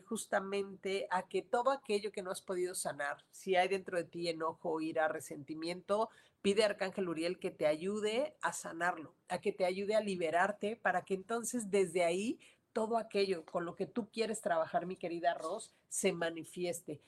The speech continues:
Creo que hay todavía una que otra cosita que, que liberar interiormente. Muchas veces decimos, "Ay, es que yo ya trabajé esto y aquello",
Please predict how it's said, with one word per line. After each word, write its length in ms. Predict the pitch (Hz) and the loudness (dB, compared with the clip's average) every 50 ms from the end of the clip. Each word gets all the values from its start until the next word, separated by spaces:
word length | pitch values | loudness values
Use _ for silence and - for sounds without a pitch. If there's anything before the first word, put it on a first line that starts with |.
| _ _ _ _ _ - - | _ _ _ _ _ -14 -2
Creo 220 | - 247 240 254 247 | 4 4 4 4 4
que 160 | - 269 247 | 4 4 6
hay 160 | 233 233 240 | 6 6 4
todavía 680 | 226 - 233 220 190 185 190 202 208 208 208 208 214 - - | 2 2 4 4 4 4 4 4 4 6 6 6 4 4 0
una 260 | 208 214 220 226 202 | -2 -2 -2 -2 -2
que 100 | - 214 | -2 -2
otra 200 | 202 202 202 202 | 0 0 0 -2
cosita 420 | - 165 - - 190 185 - 190 185 | -2 -6 -8 -6 -4 -2 -2 -2 -2
que, 360 | - 156 156 156 - - - | -2 -4 -4 -4 -6 -6 -4
que 120 | - 175 170 | 0 0 2
liberar 580 | 170 175 165 165 160 156 151 156 175 202 - - | 2 2 2 2 4 4 6 6 4 2 0 -2
interiormente. 1000 | 175 175 175 165 - 175 160 160 160 165 160 160 151 156 151 147 139 - 202 208 | -6 -6 -4 -2 2 2 2 2 2 2 0 0 -2 -6 -8 -8 -6 -6 -6 -6
Muchas 320 | 202 190 - 202 180 170 | -6 -6 -6 -6 -6 -6
veces 260 | 180 - - 185 160 | -6 -8 -8 -10 -10
decimos, 380 | 160 156 - 180 160 165 - - | -10 -12 -12 -10 -10 -8 -8 -8
"Ay, 140 | - 220 226 | -4 -4 -4
es 100 | - - | -4 -4
que 100 | - 214 | -6 -6
yo 100 | 214 214 | -4 2
ya 180 | 208 233 226 | 4 4 4
trabajé 520 | - 202 175 165 165 151 - 202 185 190 190 | 4 4 2 2 0 -4 -6 -6 -6 -4 -4
esto 220 | 190 - - 208 | -4 -4 -4 -4
y 100 | 190 165 | -2 -2
aquello", 480 | 151 - - 175 180 185 196 214 247 | -2 -2 0 0 0 0 0 0 -2